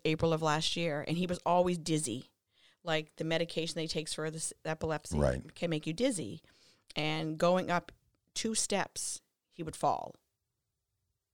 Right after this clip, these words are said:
Speaker 1: Sometimes he would walk on a straight surface and feel like there was nothing there because he was so dizzy. It'll be a year in April of twenty twenty-one since my son had a dizzy spell or a seizure,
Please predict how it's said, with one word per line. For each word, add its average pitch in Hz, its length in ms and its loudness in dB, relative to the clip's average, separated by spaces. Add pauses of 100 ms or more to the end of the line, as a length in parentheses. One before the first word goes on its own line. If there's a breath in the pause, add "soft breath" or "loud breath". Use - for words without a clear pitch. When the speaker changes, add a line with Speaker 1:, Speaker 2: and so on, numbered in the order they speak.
(120)
Speaker 1:
Sometimes 165 440 0
he 165 80 -4
would 165 180 -4
walk 160 240 2
on 156 80 -2
a 147 60 -2
straight 214 360 0
surface 160 380 -2
and 156 160 -6
feel 170 120 0
like 160 100 -2
there 160 100 -2
was 156 120 -2
nothing 156 380 -4
there 160 320 2
because 156 220 -4
he 151 60 -4
was 147 120 -4
so 147 160 -2
dizzy. 143 460 -6 (960)
It'll 180 160 2
be 185 120 2
a 185 40 2
year 190 440 4
in 175 140 0
April 160 560 0
of - 80 -18
twenty 165 380 0
twenty-one 147 680 -4
since - 180 -6
my 151 140 -2
son 147 280 -4
had 151 120 -2
a 156 60 -4
dizzy 160 280 -2
spell 139 480 -2
or 165 140 -2
a 156 60 -2
seizure, - 500 -6